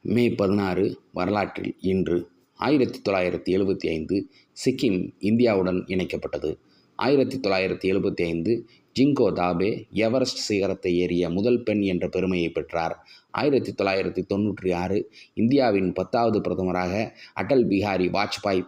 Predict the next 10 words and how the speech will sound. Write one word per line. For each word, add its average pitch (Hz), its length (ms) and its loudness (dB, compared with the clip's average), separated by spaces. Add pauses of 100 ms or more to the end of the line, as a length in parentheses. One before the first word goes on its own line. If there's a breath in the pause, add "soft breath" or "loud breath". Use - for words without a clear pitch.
பதவியேற்றார். 87 640 0 (340 soft breath)
ஆயிரத்தி 127 420 0
தொள்ளாயிரத்தி 98 520 0
இருபத்தி 101 360 0
ஒன்பது, 92 500 0 (200 loud breath)
முதல் 143 440 2
அகாடமி 117 480 0
விருதுகள் 95 420 2
ஹாலிவுட்டில் 107 760 2
நடைபெற்றது. 90 720 -2